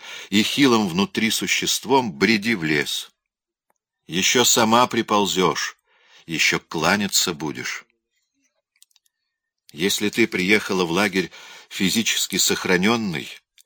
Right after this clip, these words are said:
и сделала умный шаг в первые же дни, ты надолго устроена в санчасть, в кухню, в бухгалтерию, в швейную и прачечную — и годы потекут безбедно,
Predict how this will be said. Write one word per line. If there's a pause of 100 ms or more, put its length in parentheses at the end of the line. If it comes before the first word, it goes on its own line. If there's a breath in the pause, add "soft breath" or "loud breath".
(420 loud breath)
и
сделала (100)
умный
шаг (220)
в
первые
же
дни, (1200)
ты
надолго
устроена
в
санчасть,
в
кухню, (400 loud breath)
в
бухгалтерию, (540 loud breath)
в
швейную
и
прачечную — (760)
и
годы
потекут
безбедно,